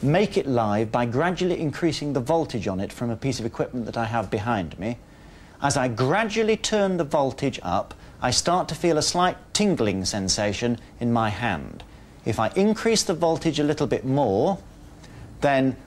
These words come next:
my hand will start to quiver, and then the muscles start to contract. And as that happens, my hand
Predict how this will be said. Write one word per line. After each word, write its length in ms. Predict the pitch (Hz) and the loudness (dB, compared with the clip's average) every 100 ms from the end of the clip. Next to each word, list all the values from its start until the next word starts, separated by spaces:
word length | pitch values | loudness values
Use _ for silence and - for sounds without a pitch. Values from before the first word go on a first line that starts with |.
| - | -2
my 120 | 127 | -2
hand 300 | 110 175 202 | 2 2 4
will 140 | 190 | 2
start 340 | 180 196 175 - | 2 2 0 0
to 40 | |
quiver, 560 | 151 - 165 90 101 131 - - - | -6 0 0 2 2 2 -2 -20 -12
and 140 | - 135 | 0 2
then 140 | 135 | 4
the 80 | 135 | 4
muscles 500 | 156 214 - 127 127 | 4 2 2 0 2
start 440 | - 170 151 - - | 2 2 2 0 -6
to 60 | |
contract. 720 | - 147 - 170 92 - - - - - - - | -6 -4 -2 0 -2 -4 -14 -18 -20 -20 -20 -2
And 100 | 123 | 0
as 140 | 175 | 2
that 160 | 233 185 | 2 2
happens, 480 | 165 - 123 135 117 | 0 0 2 2 2
my 220 | 135 127 | 2 2
hand 420 | 117 190 185 175 | 2 2 2 0